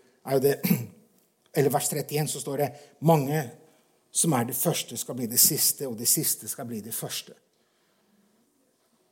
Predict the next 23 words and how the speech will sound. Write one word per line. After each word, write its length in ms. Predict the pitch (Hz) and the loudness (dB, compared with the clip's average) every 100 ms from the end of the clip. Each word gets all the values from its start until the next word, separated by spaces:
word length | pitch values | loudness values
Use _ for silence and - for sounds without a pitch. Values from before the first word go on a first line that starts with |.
| _ | _
Mange 240 | 170 139 | 4 4
av 60 | 139 | 0
de 80 | 160 | 0
første, 360 | 196 - - 156 | 2 0 -2 -2
hvem 120 | 160 | -2
var 160 | 143 | 0
det? 80 | 147 | -2
Det 80 | 139 | -4
var 140 | 135 117 | -6 -6
som 160 | 139 | -6
den 140 | 131 143 | -6 -4
rike 300 | 143 120 143 | -4 -6 -6
mannen 280 | 127 123 143 | -6 -6 -8
som 120 | - 123 | -8 -4
stilte 240 | - 117 | -4 0
seg 200 | - 135 | -2 -2
først 260 | - - 151 | -6 -10 -12
i 40 | |
køen. 260 | - 120 123 175 _ _ _ _ _ _ _ _ _ _ _ _ | -10 -10 -10 -18 _ _ _ _ _ _ _ _ _ _ _ _
Men 120 | 123 120 | -8 -4
han 120 | 110 | -4
ble 100 | 120 | -2
sist. 380 | 127 113 - | -4 -4 -8